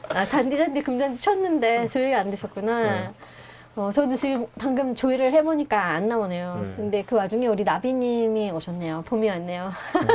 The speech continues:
Speaker 2: 네.
Speaker 1: 나비님 오니까 봄이 온 것 같아요. 아, 그리고, 어, 진홍수님 아까 인사해 주셨었고요. 네,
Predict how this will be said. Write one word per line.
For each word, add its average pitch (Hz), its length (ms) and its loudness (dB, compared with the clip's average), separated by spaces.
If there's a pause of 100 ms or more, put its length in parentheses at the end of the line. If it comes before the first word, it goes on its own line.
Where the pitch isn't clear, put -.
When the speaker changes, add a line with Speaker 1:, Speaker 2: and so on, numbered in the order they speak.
Speaker 2:
네. 415 80 8 (600)
Speaker 1:
나비님 262 420 2
오니까 208 440 0
봄이 214 200 0
온 175 120 -2
것 170 100 -2
같아요. 160 320 -8 (400)
아, 185 160 -6
그리고, 196 400 -2 (340)
어, 180 100 -8
진홍수님 220 680 -2
아까 190 280 -4
인사해 185 420 -4
주셨었고요. 196 1120 -6
네, 156 200 -10